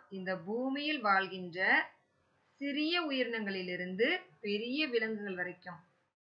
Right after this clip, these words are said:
தாவரங்கள், மக்களாகிய நாம் அப்படின்னு உயிருள்ள பொருட்கள் அனைத்திற்குமே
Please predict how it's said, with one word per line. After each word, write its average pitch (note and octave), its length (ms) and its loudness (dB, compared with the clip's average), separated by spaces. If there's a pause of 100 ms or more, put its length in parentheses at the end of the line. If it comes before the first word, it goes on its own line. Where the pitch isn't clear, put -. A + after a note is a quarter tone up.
(400)
தாவரங்கள், G#3 840 6 (120)
மக்களாகிய A#3 840 2
நாம் G3+ 600 6
அப்படின்னு E3+ 480 -4 (160)
உயிருள்ள C4+ 600 0
பொருட்கள் B3 440 -2
அனைத்திற்குமே G3 1200 -2